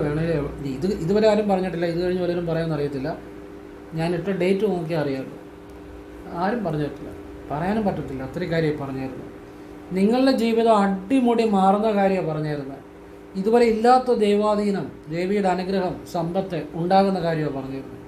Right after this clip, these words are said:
ജീവിതം മുഴുവൻ ചേഞ്ച് ആകുന്ന കാര്യമാണ് പറഞ്ഞു തരുന്നത്. ഇത് നിങ്ങൾ വിശ്വാസത്തോടു കൂടി ചെയ്താൽ നിങ്ങൾക്കത് അനുഭവമാകും.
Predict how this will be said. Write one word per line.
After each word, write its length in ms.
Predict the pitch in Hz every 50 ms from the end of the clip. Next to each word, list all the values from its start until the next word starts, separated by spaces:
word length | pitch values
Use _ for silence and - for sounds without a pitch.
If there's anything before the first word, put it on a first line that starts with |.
| - - - - - -
ജീവിതം 360 | 147 143 151 151 175 170 180 165 147 135
മുഴുവൻ 300 | 143 147 156 180 175 165 156 -
ചേഞ്ച് 240 | 147 147 156 156 160 151
ആകുന്ന 180 | 147 147 143 131 131
കാര്യമാണ് 260 | 131 127 131 123 123
പറഞ്ഞു 200 | 127 135 135 139 143
തരുന്നത്. 240 | - - - - - - - - - - - -
ഇത് 60 | 170 170
നിങ്ങൾ 160 | 156 151 196 226 226
വിശ്വാസത്തോടു 500 | 202 - 214 226 220 220 - 240 233 240 240
കൂടി 120 | 240 214 - 202
ചെയ്താൽ 300 | 185 185 196 202 226 285 302 294 220
നിങ്ങൾക്കത് 360 | 220 214 202 196 190 180 175 175
അനുഭവമാകും. 600 | 180 170 - 180 175 165 151 147 147 180 240